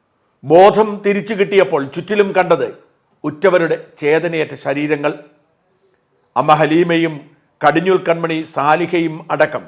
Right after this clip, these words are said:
കൊല്ലപ്പെട്ടു. ഇഴഞ്ഞിഴഞ്ഞ് അടുത്തുള്ള ആദിവാസി ഗ്രാമത്തിലെത്തിയ ബിൽക്കീസിനെ അവിടുത്തുകാർ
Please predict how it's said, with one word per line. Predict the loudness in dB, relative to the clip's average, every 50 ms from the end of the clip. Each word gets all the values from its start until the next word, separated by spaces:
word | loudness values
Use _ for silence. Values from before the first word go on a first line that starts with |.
| -18 -20 -12 -4 -2
കൊല്ലപ്പെട്ടു. | 0 0 0 0 0 -2 -2 -2 -4 -6 -6 -14 _ _ _ _ _ _ _ _ _ _ _ _ _ _ _ _ _ _ _ _ -2
ഇഴഞ്ഞിഴഞ്ഞ് | 0 4 4 4 4 6 4 4 4 4 2 2 -4 -6 -8 -10 -2 0
അടുത്തുള്ള | 0 0 0 0 0 2 2 2 2 2 2 2
ആദിവാസി | 2 2 4 6 6 4 4 2 -2 2
ഗ്രാമത്തിലെത്തിയ | 4 6 6 6 4 -2 -4 -6 -6 -4 -2 -4 -4 -4 -6 -12 -4
ബിൽക്കീസിനെ | -2 -2 -2 -2 -2 -4 -4 -4 -8 -14 -16 -16 -20 _ _ _ _ _ _ _ _ _ -4 -2
അവിടുത്തുകാർ | 0 0 0 -2 0 0 0 2